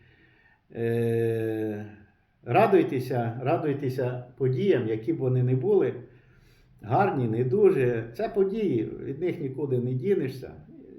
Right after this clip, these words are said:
А від нас залежить, чи вони будуть позитивні, чи вони будуть негативні. А події в нашому зі-, житті,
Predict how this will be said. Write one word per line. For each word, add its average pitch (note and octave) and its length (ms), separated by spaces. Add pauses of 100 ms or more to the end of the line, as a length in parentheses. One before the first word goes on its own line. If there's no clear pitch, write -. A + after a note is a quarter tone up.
(120)
А B2 400
від D3 180
нас F#3 240
залежить, B2 640
чи C3 80
вони C#3 240
будуть B2 480
позитивні, C3 680
чи - 140
вони A#2+ 220
будуть A2+ 320
негативні. A2+ 640 (520)
А - 80
події E3 380
в D3 40
нашому B2+ 480
зі-, A#2 480
житті, B2+ 580